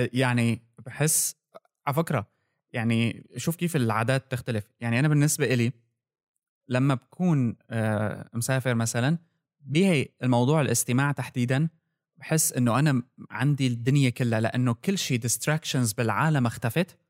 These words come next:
وما في طلعة من هالمكان. فأنت هالساعتين ثلاثة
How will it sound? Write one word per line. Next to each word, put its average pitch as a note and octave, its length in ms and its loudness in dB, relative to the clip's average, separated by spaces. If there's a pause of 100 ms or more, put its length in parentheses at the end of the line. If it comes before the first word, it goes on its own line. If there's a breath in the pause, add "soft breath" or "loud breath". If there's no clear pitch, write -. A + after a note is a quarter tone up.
(420)
وما D3 180 2
في E3 140 0
طلعة A#2+ 240 2
من A#2 120 0
هالمكان. A2 380 0 (760)
فأنت A#2 840 0
هالساعتين C#3+ 560 0
ثلاثة C#3+ 420 0